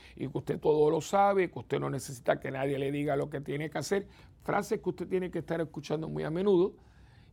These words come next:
¿Y cómo usted se va a convertir si usted no acepta que usted está mal? Porque, eh, pecados todos tenemos, pero ¿cuál es su pecado? Y hay gente que no, no va a pedir perdón porque no, no quiere.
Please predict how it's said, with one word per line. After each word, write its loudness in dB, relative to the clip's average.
¿Y 0
cómo 2
usted 2
se 4
va 8
a 2
convertir -2
si -6
usted 0
no 0
acepta -4
que -10
usted -8
está -6
mal? -10
Porque, -2
eh, 4
pecados 0
todos 2
tenemos, -2
pero -4
¿cuál -6
es -2
su -8
pecado? -6
Y -10
hay -6
gente -2
que 0
no, -2
no -6
va 2
a 0
pedir 2
perdón -4
porque -4
no, -4
no -6
quiere. -6